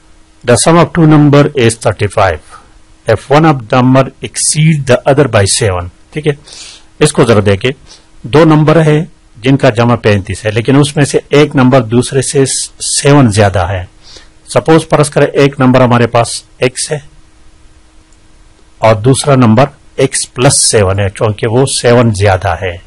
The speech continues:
ठीक है, X plus seven है और ये बराबर है थर्टी फाइव के, ये बराबर है थर्टी फाइव के। अब सेवन को इस तरफ ले और थर्टी फाइव में से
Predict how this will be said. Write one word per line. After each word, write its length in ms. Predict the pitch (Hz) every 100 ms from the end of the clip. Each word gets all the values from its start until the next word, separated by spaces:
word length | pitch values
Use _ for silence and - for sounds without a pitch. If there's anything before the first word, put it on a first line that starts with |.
| - - - - -
ठीक 120 | 143
है, 220 | - 131
X 200 | 143 -
plus 440 | - 127 - - - _ _ _ _ -
seven 480 | - - 101 90 87
है 280 | 95 92 - _ _ - _ -
और 200 | 117 107
ये 160 | 113 139
बराबर 380 | 123 110 107 101
है 160 | 131 180 _ - _ _ _ -
थर्टी 260 | 104 95 104
फाइव 300 | - 90 80 -
के, 80 | 85 80 _ - - _ _ -
ये 100 | 113
बराबर 380 | 110 107 110 110
है 60 |
थर्टी 320 | 104 87 - 90
फाइव 260 | 87 80 -
के। 160 | - - - - _ - - _ - - 135
अब 80 | 127
सेवन 400 | - 156 165 156
को 300 | 151 147 -
इस 220 | 139 -
तरफ 200 | - 143 139
ले 120 | 139
और 160 | 135 139
थर्टी 160 | 110 113
फाइव 240 | 120 123 -
में 100 | 123
से 380 | - 131 123